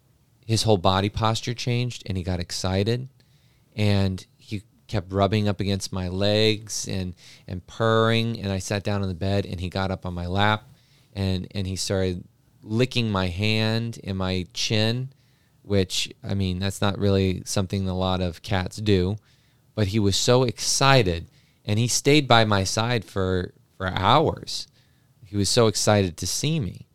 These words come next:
So I, I really don't think it's all that different. They, they all love us, uh, in their own way, and they have their own little reactions. But when it comes down to it, um, they all share that same emotion that they miss us when we're gone,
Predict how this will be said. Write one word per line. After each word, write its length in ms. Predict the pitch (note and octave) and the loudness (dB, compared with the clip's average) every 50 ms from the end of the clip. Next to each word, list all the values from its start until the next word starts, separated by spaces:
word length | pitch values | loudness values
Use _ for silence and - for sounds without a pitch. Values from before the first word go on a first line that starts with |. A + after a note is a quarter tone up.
| _ _ _ - - - - - | _ _ _ -20 -20 -20 -20 -12
So 360 | - - - C#3+ B2+ A#2+ B2 | -6 0 4 6 8 8 6
I, 80 | - A#2 | 4 2
I 160 | - F2+ C3 | 0 2 4
really 240 | C3+ D3+ E3 E3 D3 | 6 8 8 8 8
don't 160 | C3+ B2 - | 6 4 4
think 200 | - B2 A2 - | 0 -2 0 0
it's 180 | G#2+ F#2+ - | 0 0 0
all 200 | - - G#2+ G#2+ | 0 0 2 2
that 240 | G2+ G2+ F#2+ F2+ E2+ | 2 2 -2 -2 -2
different. 400 | - G2+ F#2 - - G2 F#2+ F#2+ | -2 -4 -2 -2 -2 -4 -2 0
They, 180 | - A2+ A2+ A2+ | 2 2 2 2
they 220 | - - A#2 A#2 | 2 2 4 4
all 280 | A#2 A#2+ A#2+ A#2 A#2 A2+ | 6 8 8 8 8 8
love 240 | G#2 G#2 G#2 G2 G2+ | 8 8 8 8 8
us, 300 | G2+ G2+ - - - - | 6 6 4 2 -2 -4
uh, 220 | - - G2+ F#2+ | -2 0 0 0
in 140 | - G2 G2+ | 0 0 0
their 180 | G2+ G2+ G2 F2+ | 2 2 0 0
own 240 | F#2+ G2+ G2 G2 F#2+ | 0 0 0 0 0
way, 320 | F#2+ F#2+ F#2+ F#2+ G2 G2+ | 2 2 2 2 2 2
and 140 | G2+ F#2+ G2 | 2 2 2
they 80 | G2 | 2
have 200 | G2 G2+ G2 F2+ | 4 4 2 2
their 120 | E2 F#2 F#2+ | 2 2 2
own 160 | F#2+ F#2 F#2 | 2 2 2
little 160 | F#2 F2+ F2 F2 | 2 0 0 2
reactions. 540 | F2 F2+ F2+ F2+ F2+ F2 - - F#2+ F2+ | 2 2 2 2 0 -2 -2 -4 -6 -4
But 160 | - - G2+ F#2+ | 0 2 2 2
when 140 | G#2+ G#2 | 4 2
it 40 | F#2+ | 0
comes 220 | - - G2 F#2 - | 0 0 -2 0 0
down 240 | - F#2+ F#2+ F#2+ | 2 2 2 0
to 200 | - - G2 F#2 | 0 -2 0 0
it, 120 | F#2 F2+ - - - - - - - - - | 0 0 -2 -8 -16 -20 -20 -20 -20 -16 -4
um, 480 | - F#2+ F#2+ F#2+ F#2 F#2 F2+ F2+ - - _ _ _ _ _ | 0 2 4 6 6 4 2 0 -2 -8 _ _ _ _ _
they 220 | G2 A2 G#2+ G#2 | 2 4 4 4
all 420 | - - G#2 G#2 G#2 G#2 G#2 G2+ - - _ _ | 6 6 6 8 8 8 6 4 0 -8 _ _
share 280 | - - - G#2+ G2+ G2 | -10 0 4 6 6 8
that 180 | F#2+ F#2+ F2+ - | 6 6 4 2
same 260 | - - G#2 G2 F#2+ | 0 0 2 2 2
emotion 440 | F#2+ F#2+ G2+ G#2 B2 B2 - - F2+ | 2 4 4 4 2 2 0 0 0
that 140 | F2 F2 - | 0 0 0
they 120 | F#2+ F#2 | 0 0
miss 340 | F#2 F#2 G2 F#2+ F#2 - - | 2 4 4 2 2 2 0
us 220 | F#2+ F#2+ - - | -2 -2 -2 -2
when 100 | F#2+ F#2 | -2 -2
we're 140 | F#2+ G2+ G#2+ G#2 | -2 -2 -2 -2
gone, 360 | G2 F2+ E2+ E2+ F2 F2 | -2 -4 -4 -4 -6 -10